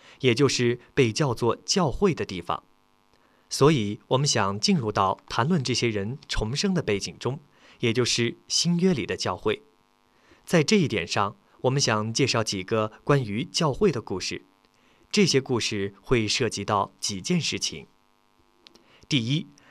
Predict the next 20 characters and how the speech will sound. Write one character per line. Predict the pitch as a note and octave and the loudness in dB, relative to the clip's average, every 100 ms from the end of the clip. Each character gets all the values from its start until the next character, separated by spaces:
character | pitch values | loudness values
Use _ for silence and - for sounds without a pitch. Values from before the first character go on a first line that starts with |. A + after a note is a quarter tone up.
| - - | -16 -2
它 | F#3+ | 2
使 | F#3 - A2 - | 2 2 0 0
那 | E3+ | -2
些 | B2 D3+ | 0 0
新 | - G3+ | 2 2
信 | G3 D3+ | 0 -2
徒 | - G#2 G#2 C#3 - | -4 -2 0 0 0
有 | A#2 | -2
了 | A2 | 0
一 | B2 | -2
些 | - D#3+ D3+ | 0 -2 -2
稳 | A2+ F#2 | -6 -2
定 | G3+ D#3 | -2 0
性， | - G2 - _ _ _ | -2 -6 -12 _ _ _
这 | C#3+ A#2+ | 2 4
样 | G#2+ G#2+ - - | 2 0 -6 -2
他 | E3+ | 0
们 | C3+ | 0
明 | A2 A#2+ | -2 2
白 | C3+ A#2 | 4 2